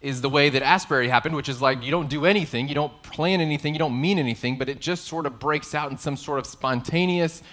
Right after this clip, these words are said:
no one can explain it, and off you go for weeks at a time, and everybody's changed. And so, so neither, uh, fully fulfills a biblical understanding of what revival is. Um, and so the question is, what are you longing for? Revival simply means coming alive again. It ju-, just means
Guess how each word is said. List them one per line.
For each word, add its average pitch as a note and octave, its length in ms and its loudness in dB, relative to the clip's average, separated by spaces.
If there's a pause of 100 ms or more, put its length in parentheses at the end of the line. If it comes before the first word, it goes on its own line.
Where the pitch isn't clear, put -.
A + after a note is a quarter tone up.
(160)
no C#3+ 160 -4
one D#3+ 160 0
can D#3+ 140 0
explain C#3+ 500 -2
it, C#3 140 -2 (260)
and C#3 160 -2
off C#3+ 260 2
you D#3+ 60 -2
go C3 220 0
for C3 160 -4
weeks B2+ 260 -8
at C3+ 80 0
a B2+ 40 -2
time, B2 340 0
and A#2 100 0
everybody's A2+ 400 -4
changed. G2 540 -6 (560)
And C#3+ 100 -8
so, E3 240 0
so - 180 -6
neither, G3+ 680 2
uh, C#3+ 160 -2
fully F#3 380 2
fulfills D#3 400 0
a C#3+ 40 -4
biblical D#3 320 0
understanding C3 460 0
of A#2+ 80 -4
what B2 220 -6
revival A#2+ 420 0
is. A2 280 -4 (600)
Um, C3+ 260 0
and D#3+ 120 -6
so F3+ 80 0
the D#3+ 80 -2
question G#3 280 2
is, D#3 80 -2
what D#3 160 2
are A#3 100 4
you G3 160 -4
longing C3+ 440 2
for? E2+ 380 -12 (120)
Revival F#3+ 440 2
simply F3+ 360 0
means D3+ 280 0
coming E3+ 200 0
alive A2 360 0
again. F2 240 -10
It B2+ 80 -6
ju-, G#3+ 220 -6
just G#3+ 300 -4
means F#3 380 -2